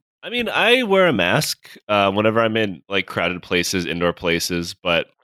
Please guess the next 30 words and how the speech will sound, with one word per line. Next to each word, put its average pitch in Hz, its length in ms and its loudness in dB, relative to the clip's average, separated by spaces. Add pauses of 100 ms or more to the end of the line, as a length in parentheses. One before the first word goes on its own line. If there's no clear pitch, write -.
(160)
mask 104 340 -4
wearing 127 240 4
is 104 140 2
not 95 140 0
mandated 90 600 0
here, 101 480 0
uh, 87 240 0
in 90 120 0
Armenia 90 400 2
whatsoever. 87 880 0
I 90 160 0
believe 95 480 0
the, 92 400 2 (720)
maybe 107 340 0
twenty 113 340 -2
percent 120 320 -2
of 117 80 0
the - 40 -12
population 117 580 2
is 107 80 0
vaccinated, 113 600 0
and 98 120 2
mi-, 95 180 0
maybe 101 280 0
it's, - 120 -4
like, 110 140 0
up 110 140 -2
to 92 100 -6
twenty-five 98 1040 -2
percent, 113 560 -2